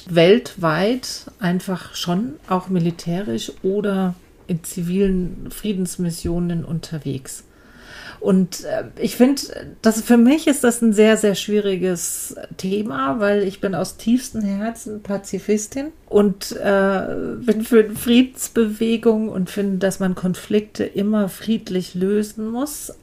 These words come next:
Aber der Jugoslawienkrieg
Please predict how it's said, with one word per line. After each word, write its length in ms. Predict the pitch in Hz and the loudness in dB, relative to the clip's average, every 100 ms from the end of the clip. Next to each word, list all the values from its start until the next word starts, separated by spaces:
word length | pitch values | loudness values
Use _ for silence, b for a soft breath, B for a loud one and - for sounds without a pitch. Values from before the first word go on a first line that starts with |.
| - | -4
Aber 680 | 196 214 185 185 262 370 B B B B B B B B B _ | 0 0 2 2 0 -2 B B B B B B B B B _
der 160 | - 208 | 2 4
Jugoslawienkrieg 1200 | 202 214 208 202 190 233 247 226 - 208 208 | 4 2 2 2 2 2 -2 -4 -2 -2 -4